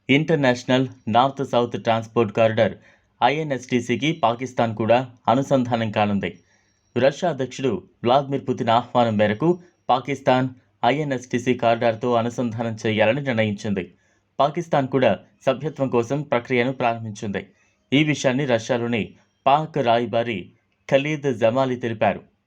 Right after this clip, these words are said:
పూర్తి సమాచారం తెలుసుకునేందుకు వీడియోని స్కిప్ చేయకుండా ఎండ్ వరకు చూడండి.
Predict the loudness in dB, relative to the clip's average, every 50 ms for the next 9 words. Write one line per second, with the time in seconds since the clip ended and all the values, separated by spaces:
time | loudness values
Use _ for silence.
0 | _ -2 -2 -2 -2 -4 -4 -4 0 0 0 0 0 -2 -2 -2 0 -2 -2 -2
1 | -4 -4 -4 -2 0 0 -2 0 0 0 0 0 -4 -10 _ _ _ _ _ 0
2 | 0 2 2 2 0 -2 -4 -4 -4 -6 -4 0 -2 -2 0 0 0 2 2 2
3 | 2 0 -8 _ 2 2 2 4 4 0 -2 0 -2 -4 -2 -2 -2 0 0 0
4 | -2